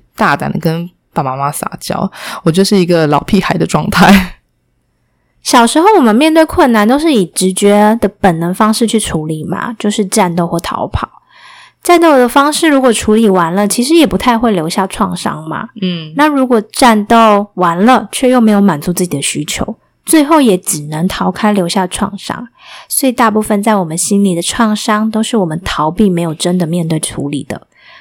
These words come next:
Speaker 2: 我觉得书中提到一个很重要的观点：小时候呢，我们个子小、力气小，如果遇到挡路的大石头，没有能力搬开，就只能无能为力的逃开了。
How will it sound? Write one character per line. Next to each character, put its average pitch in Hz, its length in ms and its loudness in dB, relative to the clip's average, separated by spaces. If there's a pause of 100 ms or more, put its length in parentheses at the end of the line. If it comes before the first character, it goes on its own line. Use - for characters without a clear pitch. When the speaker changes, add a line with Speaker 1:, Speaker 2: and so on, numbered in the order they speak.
(140)
Speaker 2:
我 220 100 -2
觉 254 160 0
得 294 100 2
书 269 240 -2
中 269 220 0
提 220 140 -4
到 226 160 0
一 226 40 0
个 226 80 2
很 170 300 -4
重 226 160 0
要 233 100 2
的 196 120 0
观 185 260 -2
点： 202 220 -4 (520)
小 247 320 0
时 254 200 -2
候 339 220 2
呢， 320 320 0 (100)
我 180 100 -6
们 165 160 -4
个 220 220 0
子 175 200 -10
小、 - 380 -6
力 202 100 0
气 180 200 -2
小， - 180 -4 (420)
如 247 140 -2
果 285 100 2
遇 269 140 -2
到 254 180 2
挡 175 220 -2
路 220 100 2
的 220 80 -2
大 208 240 2
石 170 160 -4
头， 180 400 0
没 190 120 0
有 196 80 0
能 165 240 -4
力 190 80 0
搬 185 280 -2
开， 202 380 -4 (540)
就 349 120 0
只 214 200 -2
能 185 200 0
无 190 120 0
能 190 200 2
为 185 140 0
力 202 100 0
的 196 120 0
逃 - 200 -4
开 156 260 -6
了。 - 240 -8